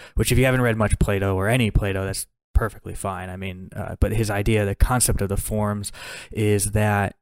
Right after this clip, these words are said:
there is this world outside of our own, an immaterial world that is purely intellectual. And that is the world of the forms, and the forms are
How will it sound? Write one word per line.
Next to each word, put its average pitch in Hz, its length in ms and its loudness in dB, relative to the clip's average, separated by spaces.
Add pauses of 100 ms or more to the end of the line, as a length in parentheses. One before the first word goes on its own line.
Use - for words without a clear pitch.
there 127 240 4
is 113 120 2
this 107 200 0
world 110 580 2 (300)
outside 113 480 2
of 113 140 2
our 107 200 2
own, 107 300 2
an 98 180 -4
immaterial 113 760 4
world 101 420 2 (340)
that 117 80 2
is 107 120 0
purely 143 420 4
intellectual. 101 800 -4 (340)
And 104 560 -2 (480)
that 113 120 0
is 107 140 -2
the 110 100 2
world 107 220 4
of 95 100 -4
the 104 80 0
forms, 139 480 2
and 117 200 -2
the 113 60 2
forms 151 480 2
are 107 540 0